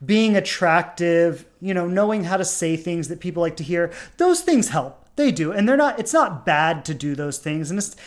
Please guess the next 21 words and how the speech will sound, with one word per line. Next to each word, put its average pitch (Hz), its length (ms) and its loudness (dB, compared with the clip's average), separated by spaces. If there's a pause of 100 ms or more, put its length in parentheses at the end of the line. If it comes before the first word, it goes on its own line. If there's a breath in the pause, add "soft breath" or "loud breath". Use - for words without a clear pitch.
it's - 160 -6
not 262 300 2
bad 160 340 0
to 165 80 -6
look 156 320 -4
good. 160 220 -2
It's 165 120 -8
not 240 280 -4
bad 151 300 0
to 147 40 -6
feel 156 380 -2
good. 147 420 -6 (340 loud breath)
Okay, 180 220 -2
so, 208 160 0
like, 202 320 0
none 202 260 2
of 277 160 -2
this 220 360 2
is 160 240 -2
bad. 147 580 -2 (300)
But 220 560 6